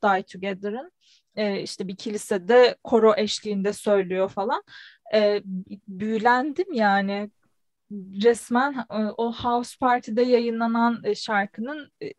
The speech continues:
o konserin devamında sanıyorum. İkisini de aynı yerde çekmişler falan. E, yani, e, bana göre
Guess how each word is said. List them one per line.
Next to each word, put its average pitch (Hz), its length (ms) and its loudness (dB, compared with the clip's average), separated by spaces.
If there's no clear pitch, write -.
o 277 220 0
konserin 262 800 2
devamında 220 760 2
sanıyorum. 214 460 -2
İkisini - 520 -8
de 208 40 4
aynı 214 260 2
yerde 180 180 -2
çekmişler 208 540 -6
falan. 285 280 -6
E, 220 420 4
yani, 226 300 4
e, - 400 -6
bana 240 340 0
göre 269 420 2